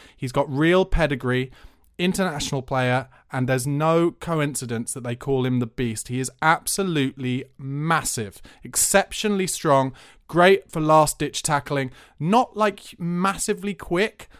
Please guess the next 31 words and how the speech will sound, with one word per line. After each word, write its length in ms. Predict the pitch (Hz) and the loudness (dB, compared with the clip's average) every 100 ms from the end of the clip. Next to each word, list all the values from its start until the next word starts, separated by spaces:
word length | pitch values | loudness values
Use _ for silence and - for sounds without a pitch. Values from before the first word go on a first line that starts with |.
| - | -10
but 100 | 143 | -2
also 380 | 151 160 - 147 | 0 0 0 0
not 260 | 151 147 | 0 0
slow. 300 | - - 135 | -2 0 0
He 80 | 120 | 0
can 160 | 127 139 | 0 0
get 280 | 185 190 - | 2 0 2
back 220 | 165 - | 0 2
when 140 | 139 | -2
he's 160 | 139 135 | -2 -2
in 60 | |
a 60 | 139 | -2
one-on-one. 480 | 135 143 135 135 135 | 0 0 2 2 2
If 120 | 131 | 0
he's, 160 | 147 127 | -6 -10
if 140 | - | -8
he's 180 | 135 127 | -6 -8
kind 160 | - 143 | -6 -8
of 60 | |
five 240 | 127 170 170 | 0 2 4
yards 220 | 160 143 | 2 2
behind, 280 | 143 151 139 | -4 -2 -4
I've 100 | 123 | -4
seen 220 | 131 139 | -4 0
lots 220 | 165 - | -2 -2
of 80 | 160 | -6
examples 480 | 135 147 131 143 127 | -2 -2 0 -4 -6
of 80 | |
him 80 | 127 | -6
getting 320 | 120 156 151 | -4 -2 -2
back 260 | 135 135 - | 0 -2 -2